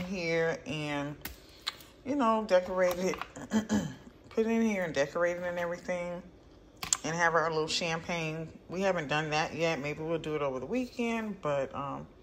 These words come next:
yeah, this is how my chocolate covered strawberries came out.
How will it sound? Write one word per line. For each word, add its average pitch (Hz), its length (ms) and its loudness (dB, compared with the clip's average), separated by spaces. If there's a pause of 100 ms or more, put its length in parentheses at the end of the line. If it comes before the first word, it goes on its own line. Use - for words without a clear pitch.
(1040)
yeah, 220 180 0
this 202 240 -4
is 226 100 -6
how 214 140 0
my 190 260 -2 (180)
chocolate 180 400 -2
covered 175 280 0
strawberries 151 680 -4
came 127 260 -4
out. 131 320 -6